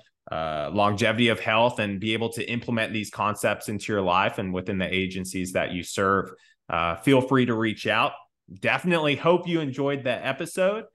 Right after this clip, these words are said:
and, uh, be looking, uh, out. The goal is once, uh, one video a week or one, uh,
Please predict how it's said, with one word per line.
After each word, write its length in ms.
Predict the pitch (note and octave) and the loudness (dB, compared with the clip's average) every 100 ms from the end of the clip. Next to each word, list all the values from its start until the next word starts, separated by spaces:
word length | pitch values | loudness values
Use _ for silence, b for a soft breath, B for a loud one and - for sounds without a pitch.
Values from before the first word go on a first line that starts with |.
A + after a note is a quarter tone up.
| b b | b b
and, 320 | - G#2+ A2 A2 | -2 0 0 0
uh, 160 | G#2 | 0
be 220 | F#2+ C3 | 2 2
looking, 580 | D3 C3+ C#3+ D3+ C#3+ D3 b b _ | 4 2 -2 -4 -6 -8 b b _
uh, 240 | G#2 G#2 - | -2 -2 2
out. 440 | A2+ C3+ D3+ - | 6 6 6 2
The 80 | B2 | -4
goal 420 | G2 D3 G3+ G3 | 0 4 6 6
is 380 | E3+ F3 F3+ - | 4 2 0 -6
once, 500 | G#2 C#3+ D#3+ D#3+ - | -6 -4 -4 -6 -10
uh, 320 | - A#2+ A2 | -4 -2 -2
one 260 | G#2+ D3+ D#3 | 0 0 2
video 380 | D3 D3 D3 C#3 | 2 2 4 2
a 60 | |
week 340 | B2+ C#3 C#3+ C#3 | 2 0 0 0
or 160 | A#2 | -2
one, 320 | A2 B2 C#3 C3 | 0 -2 -2 0
uh, 360 | A2+ G2+ G#2 | 0 0 -4